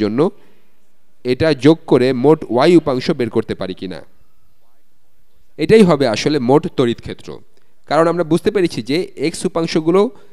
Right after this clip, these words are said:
যে কোনোভাবেই হোক নিষ্ক্রিয় হয়ে যাবে। তাহলে আমরা বের করব এই বিন্দুতে মোট তড়িৎ ক্ষেত্র কত, যে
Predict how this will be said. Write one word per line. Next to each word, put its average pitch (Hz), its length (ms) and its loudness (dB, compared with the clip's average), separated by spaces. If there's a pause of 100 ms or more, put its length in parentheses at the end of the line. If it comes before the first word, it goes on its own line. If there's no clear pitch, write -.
(180)
যে 160 100 2
কোনোভাবেই 185 560 2
হোক 180 140 4 (340)
নিষ্ক্রিয় 127 460 0
হয়ে 101 240 0
যাবে। 82 220 -10 (1700)
তাহলে 185 260 4
আমরা 175 180 0
বের 175 160 0
করব 139 160 2 (140)
এই 151 120 0
বিন্দুতে 165 280 4 (180)
মোট 180 220 4 (200)
তড়িৎ 135 280 0
ক্ষেত্র 120 200 -6 (140)
কত, 92 160 -6 (1040)
যে 123 80 -2